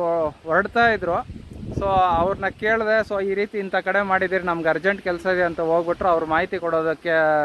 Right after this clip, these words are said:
ಸಿಗ್ಲಿಲ್ಲ. But ಏನಂತ ಹೇಳಿದ್ರೆ, ಇವತ್ತು ಏನ್ ಮಾಡಿದ್ದಾರೆ ಕೆಲಸ, ಆ ಕೆಲಸದ ಬಗ್ಗೆ ಒಂದು ಮಾಹಿತಿ ಕೊಡೋಣ ಅಂತ ಬಂದಿದ್ದೀನಿ. So ಆಲೂಗಡ್ಡೆ ನಾಟಿ ಮಾಡೋ ಅಂತ ಇದು ಅಟ್ಯಾಚ್ಮೆಂಟ್ ಇದೆ ಟ್ಯಾಕ್ಟ್ರಿಗೆ. So ಅದನ್ನ ಇವತ್ತು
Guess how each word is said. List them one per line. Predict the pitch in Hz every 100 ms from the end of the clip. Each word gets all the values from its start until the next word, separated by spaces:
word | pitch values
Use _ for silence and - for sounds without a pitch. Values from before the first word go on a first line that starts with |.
| 147 -
ಸಿಗ್ಲಿಲ್ಲ. | 175 208 214 185 240 - _ -
But | 196 208
ಏನಂತ | 247 277 262
ಹೇಳಿದ್ರೆ, | 247 233 240 226
ಇವತ್ತು | 214 214 247 247 - _ - - - - -
ಏನ್ | - 190 233 254
ಮಾಡಿದ್ದಾರೆ | 202 196 240 247 220 202 185
ಕೆಲಸ, | - 185 190 190
ಆ | 170 156 165
ಕೆಲಸದ | 165 185 214 240 233
ಬಗ್ಗೆ | 220 214 214
ಒಂದು | 214 196 190
ಮಾಹಿತಿ | 180 180 196 196
ಕೊಡೋಣ | 190 185 185
ಅಂತ | 175
ಬಂದಿದ್ದೀನಿ. | 170 165 165 160 165 220 294 _ - - -
So |
ಆಲೂಗಡ್ಡೆ | 208 180 208 226 214 208 214
ನಾಟಿ | 208 180 185 196
ಮಾಡೋ | 185 180
ಅಂತ | 175 175 170 226 320 - -
ಇದು | 175 185
ಅಟ್ಯಾಚ್ಮೆಂಟ್ | 175 170 214 - 196 185
ಇದೆ | 170 165
ಟ್ಯಾಕ್ಟ್ರಿಗೆ. | 165 165 170 165
So | 220 -
ಅದನ್ನ | 214 196 190 208
ಇವತ್ತು | 226 196 185 -